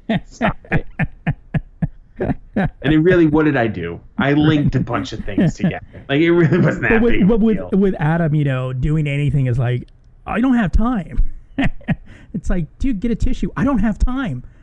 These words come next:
Speaker 1: I don't have time to get a tissue."
Speaker 2: 'Cause I don't.
Speaker 1: <laughs> I just,
Speaker 2: I actually did this way
Speaker 1: I'll just
Speaker 2: early
Speaker 1: shit all over
Speaker 2: on,
Speaker 1: my
Speaker 2: too.
Speaker 1: sock and we'll be fine.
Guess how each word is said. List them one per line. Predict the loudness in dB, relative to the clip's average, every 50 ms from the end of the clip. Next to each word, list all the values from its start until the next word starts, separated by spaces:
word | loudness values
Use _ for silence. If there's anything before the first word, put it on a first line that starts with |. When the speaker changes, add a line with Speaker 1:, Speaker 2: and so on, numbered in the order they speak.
| -8 -4
Speaker 1:
I | 0
don't | 0 2
have | 2 2 0
time | 0 0 0 0 -2 0
to | 0
get | 0 0
a | 2
tissue." | 2 2 2 2 -2 -6 -8 -8
Speaker 2:
'Cause | -6 -4 -4
I | -4 -2
don't. | -2 0 0 2 2 2 2 2 2
Speaker 1:
<laughs> | 2 2 2 0 0 -2 -4 -8 -16 -20 -20 -4 -2
I | -2
just, | 0 0
Speaker 2:
I | 0 0
actually | 0 0 0 -2 0
did | 0 0 0
this | 0 -2 -2
way | -2 0 2 2
Speaker 1:
I'll | 4
just | 2 2 2 2
Speaker 2:
early | 2 2
Speaker 1:
shit | 2 2
all | 4
over | 4 4
Speaker 2:
on, | 4
Speaker 1:
my | 4 2
Speaker 2:
too. | 2 2
Speaker 1:
sock | 2 2 0 0 0
and | 0 0
we'll | 2
be | 2 0
fine. | 0 0 0 0 0 0